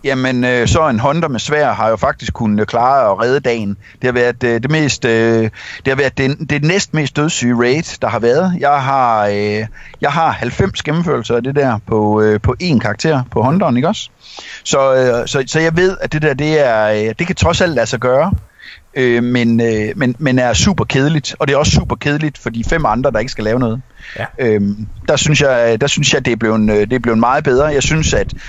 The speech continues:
Speaker 1: challenge mode på, øh, challenge mode på Vault of Glass er blevet, øh, en opgave, hvor, øh, hvor man rent faktisk skal arbejde sammen, og alle skal deltage.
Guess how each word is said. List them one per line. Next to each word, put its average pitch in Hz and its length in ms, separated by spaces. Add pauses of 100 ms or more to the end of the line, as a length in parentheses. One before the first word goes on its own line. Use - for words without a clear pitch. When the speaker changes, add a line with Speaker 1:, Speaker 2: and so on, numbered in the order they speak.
(140)
Speaker 1:
challenge 175 420
mode 139 460
på, 107 440
øh, 101 320 (720)
challenge 170 320
mode 131 280
på 104 200
Vault 139 200
of - 100
Glass 143 580 (500)
er 139 100
blevet, 117 500
øh, 107 240
en 120 120
opgave, 127 560
hvor, 117 460
øh, 101 240 (160)
hvor 131 140
man 113 220
rent 143 160
faktisk 135 340
skal 101 300
arbejde 101 420
sammen, 170 340
og 113 220
alle 139 220
skal 139 180
deltage. 151 460